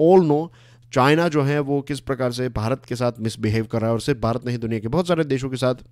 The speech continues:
इस प्रकार की सिचुएशन जो है वो चाइना ने क्रिएट की है। इकोनॉमिकली काफ़ी स्ट्रॉन्ग हो चुका है, टेक्नोलॉजिकली काफ़ी स्ट्रॉन्ग हो चुका है, तो now China has started misbehaving with other nations। अ, आज एक टॉपिक भी है,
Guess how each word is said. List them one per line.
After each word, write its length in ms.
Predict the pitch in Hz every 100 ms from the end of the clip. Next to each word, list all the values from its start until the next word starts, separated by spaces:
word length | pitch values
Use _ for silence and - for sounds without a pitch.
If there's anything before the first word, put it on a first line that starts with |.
| _ - - _ - _ -
इस 100 | 117
प्रकार 300 | - 131 131
की 100 | 120
सिचुएशन 480 | 120 120 123 117 127
जो 100 | 113
है 100 | 110
वो 120 | 117
चाइना 260 | 113 110 117
ने 100 | 117
क्रिएट 300 | 110 120 127
की 160 | 120
है। 180 | 110 123 - _ _ _ -
इकोनॉमिकली 500 | 147 180 170 156 160
काफ़ी 220 | 143 139
स्ट्रॉन्ग 340 | 131 151 156 139
हो 80 |
चुका 320 | 139 131 - 127
है, 240 | 127 135
टेक्नोलॉजिकली 600 | 127 139 143 135 131 139
काफ़ी 280 | 127 131 139
स्ट्रॉन्ग 300 | - 135 117
हो 80 | 117
चुका 280 | 120 113
है, 180 | 110 113
तो 240 | 120 120 113 - - -
now 160 | 139 147
China 300 | 143 139 135
has 120 | 135 -
started 360 | 120 123 110
misbehaving 560 | 113 - 117 113 110 107
with 160 | 113 147 - _ _ _ -
other 260 | 117 113
nations। 560 | 104 92 87 82 - 92
अ, 320 | 87 85 85 - -
आज 180 | 107 110
एक 300 | 120 - 117
टॉपिक 360 | 143 151 196 156
भी 120 | 180
है, 220 | 151 151